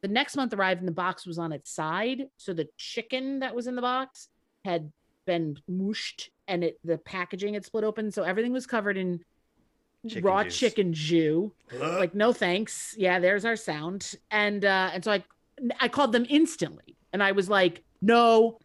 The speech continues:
Speaker 1: more. Like, the second one, I can't eat anything in it, whatever." And they were like, "Well, you missed the window." And I was like, "Ooh, bitch. Ooh, bitch.
Speaker 2: Yeah,
Speaker 1: I'm gonna
Speaker 2: I
Speaker 1: send back this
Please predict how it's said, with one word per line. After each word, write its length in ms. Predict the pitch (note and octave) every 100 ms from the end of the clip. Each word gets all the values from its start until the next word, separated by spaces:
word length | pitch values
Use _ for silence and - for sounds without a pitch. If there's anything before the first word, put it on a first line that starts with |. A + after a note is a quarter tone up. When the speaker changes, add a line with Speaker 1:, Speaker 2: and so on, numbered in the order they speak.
| -
Speaker 1:
more. 500 | F#3+ A#3+ F#3+ D3+ - -
Like, 200 | F#3 F3+
the 120 | G3
second 380 | F3+ B3+ B3 B3+
one, 120 | A#3+
I 80 | G#3+
can't 260 | - G#3 F3+
eat 160 | A3 A#3+
anything 380 | B3 B3 A#3+ A#3+
in 100 | A#3+
it, 140 | A#3+ _ _ _ _
whatever." 340 | E3+ G3 F#3+ E3
And 160 | E3
they 100 | F#3+
were 80 | F#3+
like, 360 | F3+ E3+ D#3+ - _ _ _ _ _ _ _
"Well, 280 | A#3 A#3 A#3
you 180 | G#3 G3
missed 380 | G#3+ B3+ - G#3+
the 100 | G#3
window." 600 | A#3 G#3 D4 A3 E3+ D#3
And 100 | E3
I 100 | D#3+
was 140 | D3+
like, 240 | D3+ D3+
"Ooh, 280 | D#3+ D#3+ F3
bitch. 480 | E3+ D#3+ D3+ - - _ _ _ _ -
Ooh, 220 | B3 C#4 C#4
bitch. 580 | C4+ A3+ - - - - -
Speaker 2:
Yeah, 240 | G2+ F#3
Speaker 1:
I'm 80 | A3
gonna 120 | B3+
Speaker 2:
I 20 |
Speaker 1:
send 340 | B3 C4 A#3 G#3+
back 340 | A3+ A#3+ A#3+
this 400 | A3 A3+ A3 -